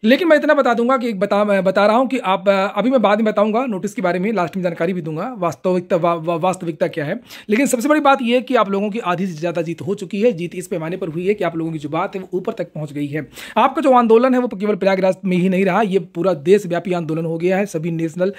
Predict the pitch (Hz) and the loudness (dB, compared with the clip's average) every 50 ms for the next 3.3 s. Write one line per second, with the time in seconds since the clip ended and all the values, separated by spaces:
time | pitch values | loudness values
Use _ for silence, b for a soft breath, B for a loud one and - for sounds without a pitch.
0 | B B B B 170 160 254 254 330 311 277 285 262 - 226 196 214 226 190 208 | B B B B 2 2 2 4 4 4 6 6 4 4 2 2 2 2 2 2
1 | 196 202 202 202 175 180 196 202 175 180 165 175 185 185 165 160 175 190 202 220 | 4 4 4 2 2 2 0 0 0 -2 -4 -4 -4 -4 -2 -2 -2 -2 -2 -2
2 | 196 190 180 180 175 175 180 180 156 175 190 196 180 170 190 196 185 - 190 180 | -2 -2 -2 -2 -2 -2 -2 -2 -2 0 0 0 2 0 -2 -2 -2 0 0 2
3 | 185 170 156 180 196 202 | 2 0 0 0 0 0